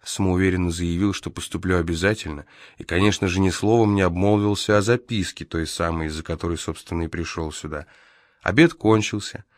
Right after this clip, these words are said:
Анатолий Васильевич повел меня в свой кабинет, очень небольшой,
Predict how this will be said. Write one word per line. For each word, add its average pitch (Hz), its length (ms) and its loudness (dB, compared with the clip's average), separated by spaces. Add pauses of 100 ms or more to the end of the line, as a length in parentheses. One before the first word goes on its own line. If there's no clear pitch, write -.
(400)
Анатолий 143 400 6
Васильевич 143 580 4
повел 127 340 8
меня 107 220 4
в 92 60 -2
свой 117 260 2
кабинет, 98 580 0
очень 113 340 0
небольшой, 90 720 0